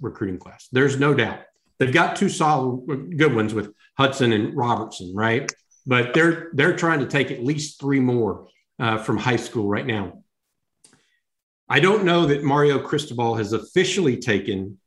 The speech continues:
the Miami job as we tape this, but there sure is a lot of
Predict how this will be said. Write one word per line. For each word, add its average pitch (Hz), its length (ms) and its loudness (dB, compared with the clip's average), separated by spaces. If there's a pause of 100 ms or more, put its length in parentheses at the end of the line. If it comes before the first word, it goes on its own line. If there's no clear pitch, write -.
(140)
the 107 540 -2
Miami 110 420 0
job 107 440 0
as 113 160 -4
we 110 340 -4 (260)
tape 156 280 -2
this, 98 240 -6
but - 220 -6
there 214 140 0
sure 160 280 -2
is 151 140 2
a 131 60 -2
lot 123 280 0
of 107 180 -4